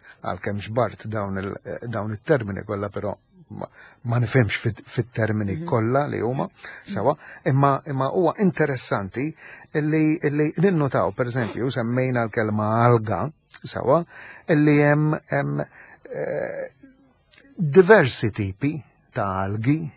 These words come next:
Speaker 1: Per eżempju, għandna algi filamentużi. Dawn huma algi sempliċi li għandhom l-apparenza ta' ħjut ħodor twal u rqaq magħmulin minn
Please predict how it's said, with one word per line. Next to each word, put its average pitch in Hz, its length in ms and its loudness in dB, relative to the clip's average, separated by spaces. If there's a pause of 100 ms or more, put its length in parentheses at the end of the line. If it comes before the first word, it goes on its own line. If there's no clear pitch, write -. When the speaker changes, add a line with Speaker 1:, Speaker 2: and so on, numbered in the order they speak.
(360)
Speaker 1:
Per 135 140 -2
eżempju, 147 500 0
għandna 143 480 -2
algi 143 580 0 (320)
filamentużi. 143 1120 2 (380)
Dawn 131 240 0
huma 117 300 0
algi 120 260 2
sempliċi 165 640 -2
li 123 100 -2
għandhom 127 480 0
l-apparenza 135 680 -2
ta' 117 120 -8
ħjut 139 500 -4 (340)
ħodor 139 540 0
twal 131 520 -2
u 110 100 -4
rqaq 135 400 -2
magħmulin 127 580 -2 (360)
minn 117 260 0